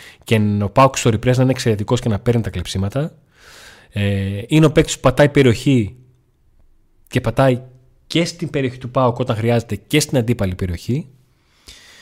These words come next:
Ε, είναι ο παίκτης εκεί που προσπάθησε να και κερδίσει ένα πέναλτι. Δεν το έδωσε ο διαιτητής γιατί υπάρχει επαφή, αλλά δεν θεώρησε ότι αυτή η επαφή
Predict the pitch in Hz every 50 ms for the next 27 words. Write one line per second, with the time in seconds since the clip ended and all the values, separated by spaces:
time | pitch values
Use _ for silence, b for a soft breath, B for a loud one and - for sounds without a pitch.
0 | b b b b b b _ - 101 98 98 104 104 107 104 107 113 - _ _
1 | _ _ _ _ _ _ _ _ _ _ - 156 165 165 151 180 165 - - 147
2 | 151 156 - - 139 - - 160 156 - - 147 135 127 123 - 120 - - 120
3 | 123 143 - - 139 127 127 139 135 131 123 110 - 110 98 92 b b b b
4 | b b b b 113 120 143 143 131 139 131 123 113 - 120 113 110 107 104 -
5 | 120 113 104 - - - _ _ 113 113 104 - 117 113 113 - 127 110 - 123
6 | 117 - - 107 - 104 - 123 117 107 104 107 117 117 - 117 113 113 107 -
7 | 101 - 104 - - 127 98 104 101 - 117 110 98